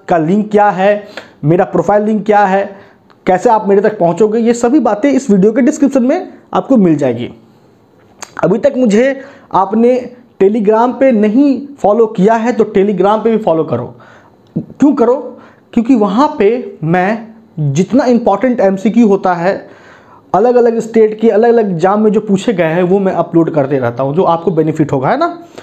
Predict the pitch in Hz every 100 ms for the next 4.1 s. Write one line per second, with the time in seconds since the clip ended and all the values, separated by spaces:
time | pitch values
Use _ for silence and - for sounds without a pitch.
0 | - - - 254 - 330 285 254 277 294
1 | 269 233 262 269 233 262 208 170 320 165
2 | 196 311 254 240 226 220 208 233 254 220
3 | 226 220 220 220 226 220 220 190 180 202
4 | 226